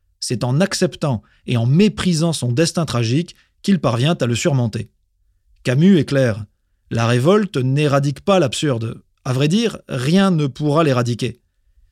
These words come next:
Mais elle nous libère à la fois du désespoir qui mène au suicide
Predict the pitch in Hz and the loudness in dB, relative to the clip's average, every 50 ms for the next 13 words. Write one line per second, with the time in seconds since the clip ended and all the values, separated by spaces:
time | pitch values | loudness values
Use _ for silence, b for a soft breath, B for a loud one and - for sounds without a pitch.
0 | _ _ - 131 147 151 151 139 143 160 160 165 170 180 185 190 196 208 233 226 | _ _ -4 0 2 2 2 2 2 2 4 4 4 4 6 4 4 4 4 4
1 | 202 185 180 170 - - 214 214 202 151 139 135 131 170 185 165 175 160 - - | 4 2 2 2 2 2 2 2 2 0 0 0 2 4 4 4 4 0 -2 -2
2 | - 180 175 170 151 120 110 113 120 - - - 131 135 147 151 135 120 - - | 0 2 2 2 2 0 -2 -6 -10 -10 -6 -4 -2 0 0 0 0 -2 -2 -4
3 | 120 - - 240 190 131 104 | -4 -4 -2 -2 -2 -2 -4